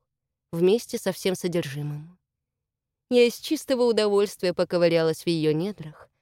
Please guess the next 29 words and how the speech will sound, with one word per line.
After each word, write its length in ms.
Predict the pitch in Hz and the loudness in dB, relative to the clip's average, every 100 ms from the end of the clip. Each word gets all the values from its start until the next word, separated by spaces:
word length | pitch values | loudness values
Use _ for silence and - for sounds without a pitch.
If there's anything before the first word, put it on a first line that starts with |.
| _ - | _ -4
изучая 420 | 233 214 - 226 | 0 0 2 2
такие 460 | - 214 - 254 240 | 2 -4 -4 -6 -6
ценные 540 | - - 208 202 196 | -4 0 2 4 2
моему 300 | 190 185 180 | 2 2 0
сердцу 380 | 175 190 180 - | 0 -4 -4 -4
богатства. 720 | 175 170 156 - - 165 170 _ _ _ _ _ _ _ _ _ _ - | -2 -2 -4 -8 -16 -16 -18 _ _ _ _ _ _ _ _ _ _ -12
Даже 440 | 180 240 330 320 285 | 2 2 2 -2 2
этот 320 | 269 262 - | 4 2 2
нелепый 400 | 233 220 220 202 | 4 4 4 2
сертификат, 760 | 202 - 185 185 - 180 - | -6 -8 -6 -6 -2 -4 -2
подарок 400 | - 165 165 156 | -2 0 0 0
от 100 | 165 | -2
моих 260 | 165 156 - | 0 -2 -2
подруг, 520 | 156 156 202 - _ _ _ _ - | -4 -4 -6 -8 _ _ _ _ -4
был 260 | 190 170 | 0 0
здесь. 640 | 147 131 131 - - - _ _ _ _ _ _ _ _ _ _ _ | -2 -8 -16 -16 -20 -20 _ _ _ _ _ _ _ _ _ _ _
Я 180 | 190 269 | 2 2
переложила 560 | 294 277 285 285 262 285 | 2 0 0 0 0 0
его 240 | 277 285 | 0 0
из 160 | 285 240 | -2 -4
брюк 380 | 277 330 269 - | -6 -6 -8 -8
после 280 | 165 160 | -6 -4
того, 380 | 156 165 196 262 _ _ _ _ _ | -2 -2 -4 -12 _ _ _ _ _
как 220 | 240 - | -4 -2
промокла 480 | 240 240 247 - 247 | 0 2 2 2 2
до 140 | 247 | 2
нитки 380 | 262 233 - - | 0 -4 -6 -14
под 220 | - 131 | -12 -12
дождём. 560 | 120 131 - 127 120 | -10 -10 -8 -12 -12